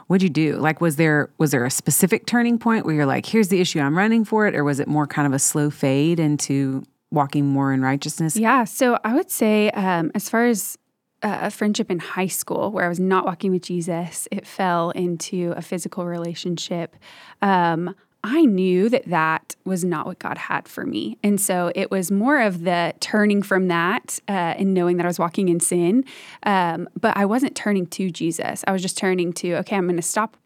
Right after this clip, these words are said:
Speaker 2: doing this 'cause I know
Speaker 1: Right.
Speaker 2: it's not right.
Speaker 1: Mm-hmm.
Speaker 2: Um, but I don't know how to walk with the Lord 'cause no one in my life was pointing me towards him." Um, and so kind of just, um, shifted from even th-, letting myself think about that anymore. And so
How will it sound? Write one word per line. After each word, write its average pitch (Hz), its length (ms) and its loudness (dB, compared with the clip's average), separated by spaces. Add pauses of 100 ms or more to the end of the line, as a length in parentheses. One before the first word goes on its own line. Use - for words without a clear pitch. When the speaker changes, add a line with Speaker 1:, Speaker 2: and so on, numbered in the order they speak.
(160)
Speaker 2:
doing 233 300 2
this 233 160 0
'cause - 140 0
I - 20 4
know 165 140 4
Speaker 1:
Right. - 20 4
Speaker 2:
it's 220 160 0
not 196 160 0
right. 220 500 2
Speaker 1:
Mm-hmm. 151 400 -2
Speaker 2:
Um, 226 220 2
but 190 80 -10
I 214 100 -2
don't 294 120 2
know 302 80 6
how 247 320 0
to 262 100 4
walk 202 240 0
with 226 120 -2
the 214 100 2
Lord 196 280 2
'cause 190 140 -4
no 196 140 4
one 214 100 4
in 202 60 4
my 185 100 4
life 170 220 0
was 180 120 -6
pointing 185 320 0
me 220 120 0
towards - 320 -8
him." 269 340 2 (400)
Um, 208 400 4
and 226 140 4
so 208 160 2
kind 330 200 2
of 349 100 2
just, 196 420 -4
um, 190 400 -2 (100)
shifted - 480 -2
from 175 240 2
even 185 300 2
th-, - 180 -4
letting 190 220 2
myself 170 340 -2
think 185 320 -6
about 165 300 -6
that 170 260 0
anymore. 226 560 0
And 202 100 0
so 185 220 -2